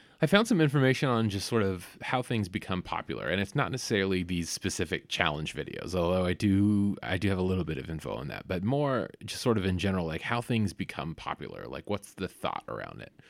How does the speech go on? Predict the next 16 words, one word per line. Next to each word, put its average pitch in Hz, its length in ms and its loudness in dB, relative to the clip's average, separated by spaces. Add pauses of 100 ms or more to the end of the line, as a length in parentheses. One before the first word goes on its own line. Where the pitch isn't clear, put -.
(580)
So, 117 480 6 (680)
um, 95 500 4
I 110 120 4
was 113 180 6
looking 151 260 2
up 107 200 2
about 90 320 0
how 90 200 0
some 95 160 -2
of 95 80 0
these 87 120 -2
things 92 220 -2
become 87 300 -4
popular, 80 540 0
and, 90 560 -2 (680)
um, 87 400 -2